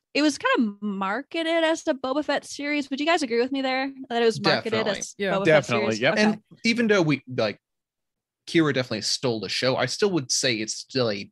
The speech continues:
Speaker 2: Boba Fett story. He's
Speaker 1: Yeah.
Speaker 2: the kind of throughput for which the story is told and seen, at least in the main line.
Speaker 3: Yeah,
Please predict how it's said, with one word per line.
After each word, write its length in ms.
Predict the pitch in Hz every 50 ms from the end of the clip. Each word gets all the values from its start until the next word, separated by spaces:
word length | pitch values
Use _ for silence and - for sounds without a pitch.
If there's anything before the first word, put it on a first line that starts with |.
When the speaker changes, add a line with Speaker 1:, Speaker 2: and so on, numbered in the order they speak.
| _ -
Speaker 2:
Boba 380 | - 107 110 107 107 95 85 -
Fett 380 | - - - 98 82 - -
story. 480 | - - - - - 104 80 69 67 69
He's 80 | 87 -
Speaker 1:
Yeah. 160 | 135 123 120 - 127 110 98 98
Speaker 2:
the 60 | 92 -
kind 140 | 123 107 90
of 140 | 80 - - _ - - _ _ - - - - - - -
throughput 600 | 123 - 131 127 120 117 110 - - 120 101 -
for 160 | - - 113
which 280 | 107 110 107 107 - -
the 200 | 104 101 101 101
story 500 | - - - - 113 104 98 95 92 85
is 240 | 87 90 - - -
told 460 | - - - 120 117 110 101 104 92
and 200 | 95 90 90 - _ - - - -
seen, 400 | - - 131 117 107 98 78 -
at 80 | - 104
least 240 | 117 113 110 - -
in 60 | 95
the 60 | 90 87
main 240 | 92 95 87 78
line. 420 | - 80 78 71 - - - - _ _ _ _ -
Speaker 3:
Yeah, 220 | - - - -